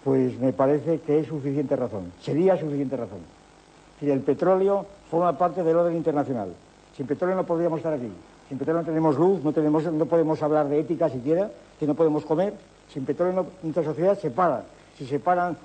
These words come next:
los millones y millones de automóviles que hay, se para la sociedad. Y entonces digo, para terminar, que el petróleo, aplicando una idea de Marx, precisamente, cuando habla del, del esclavismo del algodón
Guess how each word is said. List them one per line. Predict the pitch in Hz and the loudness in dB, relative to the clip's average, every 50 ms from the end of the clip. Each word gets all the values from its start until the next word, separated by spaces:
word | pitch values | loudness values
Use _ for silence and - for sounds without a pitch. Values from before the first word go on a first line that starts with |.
| - - | -14 -6
los | 156 151 156 | -2 -2 0
millones | 156 160 156 147 165 185 196 190 180 151 | 0 0 0 2 2 2 2 2 0 -4
y | 170 175 | -4 -6
millones | 175 175 185 185 170 | -4 -4 -4 -2 -2
de | 175 | -2
automóviles | 170 185 175 165 175 170 160 160 147 | 0 0 -2 -2 0 -2 -2 -2 -2
que | - 196 | 0 0
hay, | 208 208 180 | 0 0 -2
se | - - 135 120 | -4 -6 -6 -2
para | - 175 175 | 0 2 2
la | 170 160 | 2 0
sociedad. | 156 156 139 143 156 127 113 95 - - - - - - - - - - - | 0 -2 -2 -2 0 0 0 -2 -4 -10 -18 -20 -20 -20 -20 -20 -20 -6 -6
Y | 139 | -4
entonces | 123 120 165 175 165 135 135 | -4 -2 -2 -2 -2 0 0
digo, | 175 175 156 139 | 0 2 2 2
para | 117 - 123 120 | 2 2 0 0
terminar, | - 127 117 117 135 156 175 185 160 - - - - - - | 0 -2 -2 0 0 2 2 0 -2 -6 -12 -20 -20 -6 -2
que | 156 143 | 0 0
el | 135 | 0
petróleo, | 139 - 135 - - 180 202 190 175 180 190 - - - - - | 0 -2 -2 0 2 2 2 2 2 -2 -2 -4 -6 -14 -10 -10
aplicando | 131 127 123 131 - 175 170 165 | -10 -8 -8 -2 0 0 0 2
una | 165 165 170 | 0 0 0
idea | 165 165 160 | 2 2 2
de | 151 147 | 2 2
Marx, | 151 170 185 180 - - - | 2 2 0 0 -6 -10 -10
precisamente, | 127 117 131 151 143 156 - 156 147 143 - - - | -10 -8 -4 0 0 0 0 0 -2 -2 -6 -8 -2
cuando | - 131 123 135 | -2 0 2 4
habla | 151 165 160 | 4 4 4
del, | 151 156 147 139 - - - | 2 0 -2 -4 -8 -6 -4
del | 147 135 135 | -2 0 0
esclavismo | 135 135 - 135 131 139 202 185 151 160 151 | -2 0 0 0 2 2 0 0 2 0 2
del | 131 135 | 4 4
algodón | 127 127 127 113 240 285 170 - 269 214 | 4 4 2 2 4 4 4 4 4 0